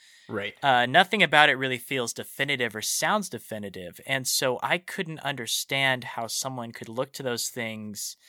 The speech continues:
Speaker 2: and be seeking objective truth, like you're saying. Um, I guess I just can't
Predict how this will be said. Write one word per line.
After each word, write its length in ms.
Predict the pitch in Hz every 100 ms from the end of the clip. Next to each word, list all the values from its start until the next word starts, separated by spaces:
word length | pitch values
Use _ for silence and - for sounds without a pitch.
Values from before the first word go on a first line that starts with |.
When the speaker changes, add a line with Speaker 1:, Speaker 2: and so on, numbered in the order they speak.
| - - - _ _ _
Speaker 2:
and 220 | 135 131 123
be 120 | 120
seeking 880 | - - 127 - 123 120 117 117 117
objective 1080 | 120 117 117 - - 110 104 101 110 - - _ _ _ _ -
truth, 420 | - 269 127 -
like 200 | 117 -
you're 100 | 190
saying. 440 | - 107 90 87 _ _ _ _ _ _ -
Um, 340 | 123 120 117
I 120 | 113 143
guess 240 | 143 -
I 120 | 143
just 260 | 151 - - _
can't 380 | - 143 135